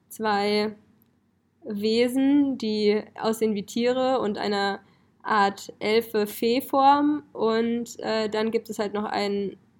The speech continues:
Main-Schutzengel. Und vielleicht werde ich auch irgendwann noch weitere kennenlernen, aber,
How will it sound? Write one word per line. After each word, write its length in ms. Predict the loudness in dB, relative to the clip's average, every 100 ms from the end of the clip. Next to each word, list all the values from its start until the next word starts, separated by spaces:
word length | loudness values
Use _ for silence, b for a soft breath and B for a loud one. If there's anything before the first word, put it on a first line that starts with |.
| _ _
Main-Schutzengel. 1120 | -6 -2 0 0 0 -4 -4 -4 0 2 2 0 -8 _ _ _
Und 200 | -4 -2
vielleicht 300 | 0 0 -2
werde 160 | 0 0
ich 120 | 0
auch 140 | -2
irgendwann 280 | -2 -2 -4
noch 120 | -6 -6
weitere 320 | -4 -2 -2
kennenlernen, 560 | -2 -2 0 0 0 0
aber, 400 | -2 0 0